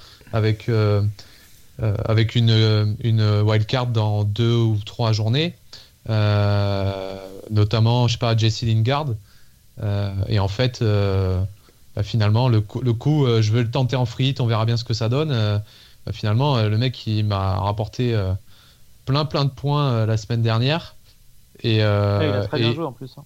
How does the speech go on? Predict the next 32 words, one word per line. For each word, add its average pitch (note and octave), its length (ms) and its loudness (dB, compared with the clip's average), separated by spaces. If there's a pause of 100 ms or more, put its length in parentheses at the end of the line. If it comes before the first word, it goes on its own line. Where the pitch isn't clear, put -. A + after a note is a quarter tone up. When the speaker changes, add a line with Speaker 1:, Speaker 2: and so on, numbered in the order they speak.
Speaker 1:
voilà. A#2+ 380 0
Et A2 80 0
puis, A2+ 440 0
euh, A2 40 0
du A2 120 -2
coup, D3 100 -4
j'ai B2+ 100 2
regardé A2+ 260 0
un A#2 80 0
peu A#2 120 -2
son B2 160 -4
match. D3 260 -2
Il G#2+ 100 -2
est, G#2+ 120 0
il G#2 80 0
a G#2 40 0
l'air B2 140 0
d'être A2 120 0
dans A2 120 0
une G#2+ 140 0
forme G#2+ 180 -4
éclatante A2 540 -2
et G2+ 500 0 (300)
avec G#2+ 260 0
un A2 100 0
talent B2+ 300 0
que C3 160 -6
je A2 140 -4
ne G#2+ 120 -2
lui A2 140 -2
soupçonnais, A#2 560 -4
euh, G#2 100 0